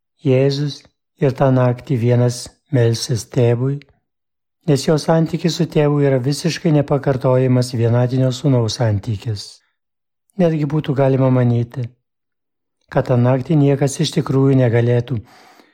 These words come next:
prisiartinti prie Sūnaus, kuris čia Tėvo akivaizdoje stoja visą savo nepakartojamą išskirtinę tapatybę.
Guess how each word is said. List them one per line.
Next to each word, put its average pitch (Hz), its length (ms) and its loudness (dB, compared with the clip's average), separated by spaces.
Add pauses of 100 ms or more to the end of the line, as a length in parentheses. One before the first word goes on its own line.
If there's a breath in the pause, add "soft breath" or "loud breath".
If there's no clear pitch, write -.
(220 soft breath)
prisiartinti 123 720 0
prie 120 240 -2
Sūnaus, 123 640 -2 (1120 soft breath)
kuris 135 240 0
čia 139 160 2
Tėvo 156 300 2
akivaizdoje 147 720 0 (1080)
stoja 127 600 -2 (1000)
visą 139 260 0
savo 123 300 0
nepakartojamą 131 920 0 (260)
išskirtinę 123 800 -2
tapatybę. 117 680 -4